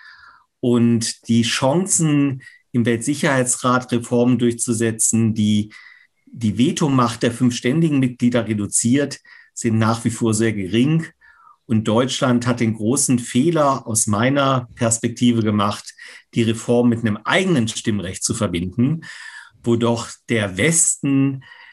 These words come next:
mit den U S A, mit Großbritannien und Frankreich nun wirklich nicht gerade untergewichtig vertreten ist.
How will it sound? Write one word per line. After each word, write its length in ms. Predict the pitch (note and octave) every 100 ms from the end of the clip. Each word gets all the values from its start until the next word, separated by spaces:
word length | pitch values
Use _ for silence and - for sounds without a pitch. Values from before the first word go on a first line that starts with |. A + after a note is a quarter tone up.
| _
mit 300 | G#2+ C#3 D#3
den 180 | C#3+ B2+
U 200 | B2+ A#2+
S 160 | A#2 -
A, 480 | C3 A#2 A#2 A#2+ -
mit 200 | B2 B2+
Großbritannien 760 | A#2+ A#2 - A2+ A2+ A2 A2+
und 140 | A2 G#2
Frankreich 880 | - G2+ A2+ A2 G#2 G2 F#2+ - -
nun 460 | A2+ G#2+ G#2+ A2+ -
wirklich 400 | G#2+ A#2 A#2+ A#2
nicht 300 | A#2+ A#2+ -
gerade 300 | A2 A2 A2
untergewichtig 720 | A#2+ B2+ A#2 G2 F2+ - G2
vertreten 520 | - E2+ - F2 E2+
ist. 420 | D2+ C#2+ - -